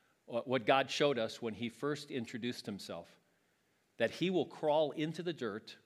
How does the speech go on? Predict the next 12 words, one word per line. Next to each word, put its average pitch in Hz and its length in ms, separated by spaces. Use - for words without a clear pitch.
to 107 100
be 107 160
near 113 320
us, - 360
and 110 140
he 120 120
will 107 140
fill 131 240
our 131 120
lungs 113 300
with 120 160
air 87 240